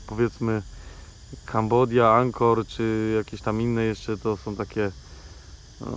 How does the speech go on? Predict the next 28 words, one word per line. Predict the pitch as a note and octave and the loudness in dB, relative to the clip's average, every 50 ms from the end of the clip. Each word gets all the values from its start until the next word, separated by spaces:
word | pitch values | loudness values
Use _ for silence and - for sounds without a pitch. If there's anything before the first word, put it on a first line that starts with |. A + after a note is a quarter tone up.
| G#2+ | -6
mówię, | G#2+ G#2+ G#2 G#2 G2+ | -6 -6 -6 -8 -8
takie | G#2 G#2 - - G#2+ G#2 G2+ G2+ G2+ G2+ G#2 - - - - - - - - - - - - - - - - - - - - - B2+ A#2 A2 - - - - | -8 -8 -8 -6 -6 -4 -4 -6 -8 -10 -14 -16 -18 -20 -20 -20 -20 -20 -20 -20 -20 -20 -20 -20 -20 -20 -20 -20 -20 -18 -14 -12 -12 -12 -12 -16 -20 -14 -6
piwka, | - E3+ F3 D3 - - C#3+ C3 A#2+ A2+ G2+ - - - - - - C3+ | -2 0 0 0 0 2 4 6 6 4 2 -2 -14 -20 -20 -18 -14 -6
żeby | A2 A#2+ B2+ B2 A#2+ | -2 -2 0 0 0
się | - C3 A#2 | -4 -4 -8
schłodzić | - - - C#3+ D3 C3+ B2+ B2 B2 | -6 0 2 4 4 4 2 -2 2
bardziej | A2+ C3 B2+ B2 A2+ A#2+ B2+ B2 | 4 4 4 4 2 0 0 2
niż | B2 B2 A#2 - | 2 0 -2 -2
tam, | - B2+ A#2+ A#2+ A#2+ A#2 A2+ | -2 -2 -2 0 -2 -2 -2
żeby | A2 A2+ A#2 A2 A2+ | -2 -4 -4 -4 -6
się | - - B2 | -4 -2 0
upić. | C3 C3+ - - A#2+ G#2+ | 0 0 -2 -4 -8 -8
Także, | - - A2+ G#2 G2+ G2+ A2+ A2 G#2 - - - - - - - - - - - - - - - - - - - | -4 -4 -4 -4 -4 -4 -4 -4 -4 -4 -10 -18 -20 -20 -20 -20 -20 -20 -20 -20 -20 -20 -20 -18 -18 -16 -12 -8
no, | B2 B2 | -4 -2
jak | B2 B2 A#2 | -2 -2 -2
widzicie, | A2+ A#2+ A#2+ A#2 B2 A2+ - B2+ A2+ | -4 -6 -6 -6 -4 -2 0 0 0
tutaj | - A2+ - A#2+ A#2 | -2 -2 -2 -2 0
nikt | B2 B2+ A#2 - - | -2 -2 -4 -2 0
po | C3+ | 2
ulicach | B2 B2 B2 A#2+ - - A#2 - - | 4 4 2 0 -2 -4 -4 -4 -2
nie | B2 A#2+ | -2 0
leży, | A#2+ C3 C3 A#2 A2+ A#2+ B2 A#2 G#2+ - - - - - - - - - - - - - - - - - - - - - - - - | 2 2 0 0 0 0 0 0 -2 -4 -12 -20 -20 -20 -18 -20 -20 -20 -20 -20 -20 -20 -20 -20 -20 -20 -20 -20 -20 -20 -18 -12 -6
nikt, | A#2+ A#2+ B2 B2+ B2+ A#2+ - - - | -4 0 0 0 0 -2 -4 -6 -2
y, | C3 B2 A#2 A#2+ A#2+ A#2+ A#2+ A#2+ A#2+ A#2+ A#2+ A#2+ A#2+ A#2+ A#2+ A#2+ A#2 A2+ G#2+ G#2+ G#2 - - - - - - - - - - - - - - - - - - - - - - - - - | 0 2 2 4 2 2 2 2 2 2 2 2 2 2 0 0 0 -2 -4 -6 -10 -10 -14 -16 -16 -16 -16 -16 -18 -18 -18 -18 -18 -18 -18 -18 -18 -18 -18 -18 -18 -18 -18 -12 -6 -2
na | A#2 B2 C3+ C3+ | 2 6 8 8
alkoholizm | C3 B2 - - A2+ - A#2 B2 A#2 A2+ A2 A2 A2+ | 8 8 6 2 -2 2 2 4 4 2 0 0 0
nie | A2 A2 G#2+ | 2 2 2
umiera. | G#2 G#2 G#2 G2+ G2 | 2 0 0 -2 -2